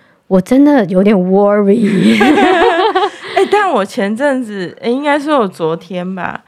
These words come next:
Speaker 2: 看到我有个朋友，他帮他的小孩做快筛，哎。
Speaker 1: 嗯。
Speaker 2: 就是
Speaker 1: 有，我也有一些朋友有。
Speaker 2: 他，他每，每个礼拜做一次。
Speaker 1: 嗯。
Speaker 2: 嗯。但我们家是因为我们家都打完疫苗了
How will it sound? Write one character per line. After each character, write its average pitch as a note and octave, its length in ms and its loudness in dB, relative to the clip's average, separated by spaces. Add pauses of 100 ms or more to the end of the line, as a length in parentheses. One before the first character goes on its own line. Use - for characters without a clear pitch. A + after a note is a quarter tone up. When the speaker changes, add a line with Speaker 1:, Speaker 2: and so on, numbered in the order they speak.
(340)
Speaker 2:
看 C#4 200 -2
到 C4 180 0
我 G3+ 80 0
有 D3+ 80 -2
个 D#3 180 -8
朋 D3+ 400 -12
友， - 340 -12 (140)
他 - 140 -8
帮 C#4+ 180 -2
他 C#4 180 -2
的 B3 60 -2
小 G3+ 200 -8
孩 F3 160 -6
做 G3+ 200 -4
快 F#3+ 240 -2
筛， F3 200 -12
哎。 - 240 -12 (400)
Speaker 1:
嗯。 F#3 420 -4 (200)
Speaker 2:
就 A#3 140 0
是 A#3+ 280 0 (220)
Speaker 1:
有， F#3+ 180 0
我 F#3+ 120 0
也 G3 140 2
有 F3+ 180 2 (120)
一 F#3 140 -10
些 A#3+ 240 0
朋 E3+ 180 0
友 D3+ 180 -4
有。 D3 300 -12
Speaker 2:
他， B3 120 -2
他 A#3+ 60 0
每， G3 340 -4 (100)
每 E3+ 180 -2
个 E3+ 160 -2
礼 D#3 180 -8
拜 E3+ 200 -2
做 D#3+ 220 -8
一 C#3+ 140 -12
次。 - 340 -20 (200)
Speaker 1:
嗯。 E3+ 380 -8 (200)
Speaker 2:
嗯。 F3+ 220 -10 (420)
但 G4 180 0
我 C#4+ 80 -2
们 G3+ 140 0
家 B3+ 200 0
是 C#4 140 -10
因 C4+ 100 -6
为 C4 80 0
我 A#3 100 0
们 F3+ 120 -4
家 F3+ 160 -2
都 F3+ 120 -2
打 E3 200 -2
完 D#3 160 -8
疫 E3 120 -8
苗 D3 200 -12
了 - 220 -18